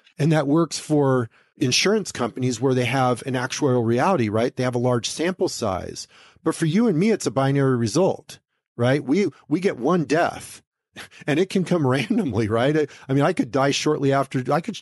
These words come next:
Speaker 2: die in the middle of this podcast, right? Or I could die forty years from now. They're both, one is more likely than the other.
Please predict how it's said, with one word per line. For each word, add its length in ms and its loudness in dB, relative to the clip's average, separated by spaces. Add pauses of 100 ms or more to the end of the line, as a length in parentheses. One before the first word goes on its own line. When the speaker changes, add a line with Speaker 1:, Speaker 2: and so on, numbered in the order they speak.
Speaker 2:
die 180 0
in 120 2
the 40 0
middle 160 2
of 60 0
this 140 -2
podcast, 800 -4 (500)
right? 320 0 (240)
Or 100 2
I 80 2
could 140 -2
die 200 2
forty 300 0
years 280 2
from 160 -4
now. 280 -2
They're 160 0
both, 260 0 (120)
one 220 2
is 120 -2
more 120 2
likely 360 0
than 160 -2
the 120 -4
other. 420 0